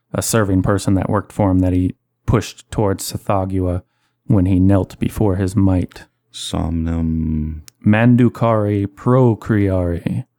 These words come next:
Speaker 2: Was it, uh, pro? Damn, sorry.
Speaker 1: I'll spell it for you.
Speaker 2: Okay. <laughs>
Speaker 1: I think you actually roll the R on this one,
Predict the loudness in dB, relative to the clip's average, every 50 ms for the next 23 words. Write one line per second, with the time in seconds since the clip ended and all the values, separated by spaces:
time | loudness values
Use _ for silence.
0 | _ _ _ _ _ -16 -12 -10 -8 -8 -8 -10 -12 -14 _ _ -6 -6 -6 -6
1 | -8 -8 -6 -4 -4 -4 -4 -6 _ -14 -12 -10 -10 -8 -6 -6 -6 -6 -6 -6
2 | -6 -4 -4 -4 -6 -10 -12 -10 -6 -4 -4 -4 -6 -8 -10 -8 -8 -8 -8 -8
3 | -12 -10 -8 -6 -4 -4 -4 -6 -10 _ _ _ -6 -6 -6 _ _ _ _ _
4 | _ _ _ -14 -12 -8 -6 -6 -6 -4 -4 -4 -4 -4 -6 -6 -6 -4 -4 -4
5 | -4 -4 -2 -2 -4 -4 -4 -4 -4 -4 -4 -4 -4 -4 -4 -4 -2 -2 -2 -2
6 | -2 -4 -8 -8 -4 -2 0 0 0 -2